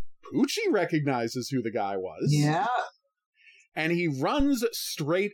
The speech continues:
Speaker 1: over to Albert's house in the middle of the night. And this is, uh,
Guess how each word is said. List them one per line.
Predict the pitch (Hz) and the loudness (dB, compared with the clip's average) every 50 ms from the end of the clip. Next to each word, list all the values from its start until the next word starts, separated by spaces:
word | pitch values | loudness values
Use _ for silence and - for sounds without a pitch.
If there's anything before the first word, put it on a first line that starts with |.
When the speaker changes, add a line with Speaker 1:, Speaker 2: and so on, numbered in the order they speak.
| - | -2
Speaker 1:
over | - 160 160 151 143 156 151 | 0 2 2 2 2 2 0
to | 151 151 - - | 0 -2 -2 -2
Albert's | 123 120 113 117 98 98 - - - - | -2 0 0 -2 -4 -6 -10 -10 -14 -12
house | 101 78 - - - - - | -12 -12 -12 -12 -14 -12 -10
in | - 120 113 | -8 -8 -6
the | 113 107 | -6 -6
middle | 101 98 104 120 151 185 208 196 190 | -6 -6 -4 -2 0 2 2 2 4
of | 180 175 | 2 2
the | 156 151 | 2 2
night. | 131 110 92 82 - - - - - _ _ _ - - - - - - - - _ _ _ | 0 0 -2 -6 -10 -18 -20 -20 -20 _ _ _ -20 -20 -20 -20 -20 -20 -20 -20 _ _ _
And | - 139 139 135 131 131 131 131 123 120 127 - - - - | -4 -2 0 0 0 0 0 0 -2 0 2 2 2 2 2
this | 160 202 208 | 2 2 2
is, | - 254 233 226 208 185 160 131 131 131 _ _ _ _ _ _ _ _ _ _ _ _ _ _ _ - | 2 2 2 2 2 0 -2 -2 -6 -10 _ _ _ _ _ _ _ _ _ _ _ _ _ _ _ -2
uh, | 392 415 415 277 | 0 0 0 0